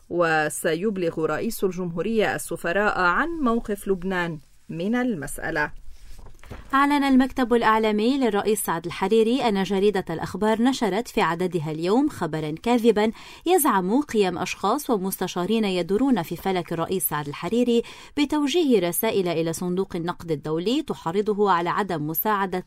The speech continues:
Speaker 2: لبنان. وأكد المكتب الإعلامي أن هذا الخبر هو من أفكار الأخبار التي تعتبر اللجوء إلى صندوق النقد مؤامرة على اقتصاد لبنان،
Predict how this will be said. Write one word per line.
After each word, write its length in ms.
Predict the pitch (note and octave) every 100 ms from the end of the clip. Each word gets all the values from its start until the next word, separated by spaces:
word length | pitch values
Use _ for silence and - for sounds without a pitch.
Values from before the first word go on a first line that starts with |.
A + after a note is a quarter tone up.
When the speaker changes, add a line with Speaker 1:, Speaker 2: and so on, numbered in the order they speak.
| F3+
Speaker 2:
لبنان. 400 | E3+ D#3 D3 D#3 - - - F3+
وأكد 460 | F#3 F#3+ - E3+
المكتب 560 | D#3+ D#3+ F3+ - E3 D#3
الإعلامي 680 | D#3 C#3+ E3 E3 E3+ B3+ D4+
أن 200 | E3+ D#3
هذا 300 | D3+ D#3 D3+
الخبر 440 | - B3+ A#3 B3 - - - D#4+
هو 180 | E4
من 180 | C#4 A#3
أفكار 460 | - - - B3+ G3+
الأخبار 580 | E3 - - F3+ A#3 D4
التي 320 | C4 A#3+ B3+
تعتبر 580 | B3+ B3 D#4+ E4 D4+ C4
اللجوء 400 | A3+ A#3+ G3+ -
إلى 180 | E3+ E3+
صندوق 460 | - F#3 F3 F3+ E3
النقد 420 | D#3+ B3 - A3
مؤامرة 580 | F#3 - A3+ A#3 G#3+ G3
على 260 | E3+ F3+
اقتصاد 520 | E3+ - A3 C#4+ C4
لبنان، 460 | G3 E3+ D3+ D#3